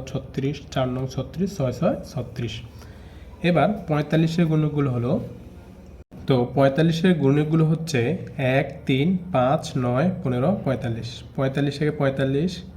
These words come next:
তিন পনেরো পঁয়তাল্লিশ, পাঁচ নং পঁয়তাল্লিশ। এই সকল, এই সংখ্যাগুলো দিয়ে হচ্ছে পঁয়তাল্লিশকে ভাগ করা যায়। তো এখন আমরা দেখব যে সাধারণ যে গুণকগুলো আছে কমন, সেগুলো বের করব। তো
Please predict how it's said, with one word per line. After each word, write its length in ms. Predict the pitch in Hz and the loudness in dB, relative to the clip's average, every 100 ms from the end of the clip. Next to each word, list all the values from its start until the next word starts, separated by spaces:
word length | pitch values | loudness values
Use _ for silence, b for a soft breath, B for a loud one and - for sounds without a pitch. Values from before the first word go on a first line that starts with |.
| B B B - | B B B -12
তিন 160 | - 135 135 | 0 2 2
পনেরো 240 | 147 147 143 | 2 2 2
পঁয়তাল্লিশ, 480 | 135 123 131 143 185 - | 0 0 0 0 -2 -4
পাঁচ 160 | - 120 - | -6 -6 0
নং 100 | 151 262 - | 0 0 -2
পঁয়তাল্লিশ। 400 | 143 127 127 110 - B B - | -4 -2 -4 -4 -8 B B 0
এই 120 | 185 185 | 2 2
সকল, 200 | 185 190 165 | 0 2 4
এই 80 | 165 165 | 4 4
সংখ্যাগুলো 400 | 170 160 156 151 151 | 0 2 2 2 4
দিয়ে 100 | 160 | 2
হচ্ছে 160 | 156 170 | 2 0
পঁয়তাল্লিশকে 460 | 147 135 135 131 160 135 | 0 0 0 -2 -2 -2
ভাগ 100 | 127 - | -4 -4
করা 120 | 127 117 | -4 -2
যায়। 140 | 160 214 B B B | -4 -6 B B B
তো 60 | 156 | 0
এখন 100 | 156 165 | 4 4
আমরা 100 | 165 | 4
দেখব 120 | 160 156 | 4 2
যে 60 | 160 156 151 - | 2 0 -2 -8
সাধারণ 380 | - 135 135 143 139 | 0 2 4 2 2
যে 40 | 135 | 2
গুণকগুলো 420 | 139 143 131 131 120 113 | 2 2 2 2 2 0
আছে 140 | - 156 | -2 -4
কমন, 260 | 127 117 131 185 - | -2 -2 0 -2 -4
সেগুলো 260 | 135 123 123 | -6 -4 -2
বের 120 | 113 123 | -2 -2
করব। 160 | 117 156 214 - B B B B B - | -2 -2 -4 -8 B B B B B -14
তো 60 | - | -2